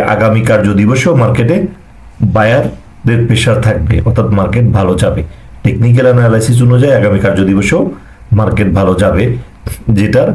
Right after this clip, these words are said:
ওয়ান আওয়ার ইন্টারডে, আজকের ওয়ান আওয়ার ইন্টারডে ইন্ডিকেট করছে যে যেহেতু প্রত্যেকটা বারে বায়ারের প্রেশার ছিল, শুধুমাত্র বারোটা থেকে একটা বাদে প্রত্যেকটা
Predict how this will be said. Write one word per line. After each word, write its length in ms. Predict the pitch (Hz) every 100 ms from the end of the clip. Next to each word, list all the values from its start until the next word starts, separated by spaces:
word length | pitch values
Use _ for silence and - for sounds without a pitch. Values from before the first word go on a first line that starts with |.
| - - -
ওয়ান 180 | 104 110 139
আওয়ার 120 | 139 104
ইন্টারডে, 360 | - 87 98 110
আজকের 320 | 101 - 110 101
ওয়ান 220 | 95 110 117
আওয়ার 140 | 120 110
ইন্টারডে 300 | - 101 107 98
ইন্ডিকেট 340 | 101 - 160 -
করছে 280 | - - 160 - - - - - 98 95
যে 120 | 117 262 - - - - - - -
যেহেতু 240 | 107 120 120 127
প্রত্যেকটা 840 | 127 - - 151 139 - - 147 160 135 95
বারে 380 | 104 101 104 101 - - - - - - - 113 104
বায়ারের 460 | 117 120 135 160 -
প্রেশার 300 | 120 120 135 -
ছিল, 160 | - 98 156 165
শুধুমাত্র 380 | 120 120 120 120 107
বারোটা 280 | 113 113 120 135
থেকে 140 | 139 123
একটা 280 | 120 - 113 104 107
বাদে 260 | 98 98 131 - - - -
প্রত্যেকটা 720 | 156 165 - 170 170 - 156